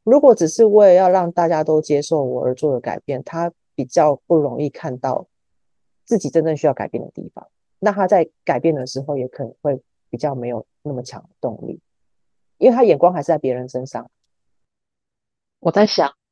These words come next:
Speaker 2: <laughs> 对，我在想说我怎么在
Speaker 1: 怎么在问，对不对？好，我，我，我这样形容好了。
Speaker 2: 要，要怎么再接？嗯。
Speaker 1: 上一集我们不是有说，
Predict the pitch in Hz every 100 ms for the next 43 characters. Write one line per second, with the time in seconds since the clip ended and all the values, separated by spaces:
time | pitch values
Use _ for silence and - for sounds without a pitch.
0 | _ _ - 587 - - - - - -
1 | 427 - 247 208 269 220 185 220 240 175
2 | 160 202 202 - - _ _ _ 190 170
3 | 208 190 196 175 170 160 190 - _ -
4 | 196 170 165 190 185 214 226 208 175 -
5 | 180 - 220 - 175 170 180 _ _ -
6 | 170 160 _ _ _ _ _ _ _ _
7 | _ _ - 269 254 226 175 160 165 214
8 | 180 135 - 156 151 156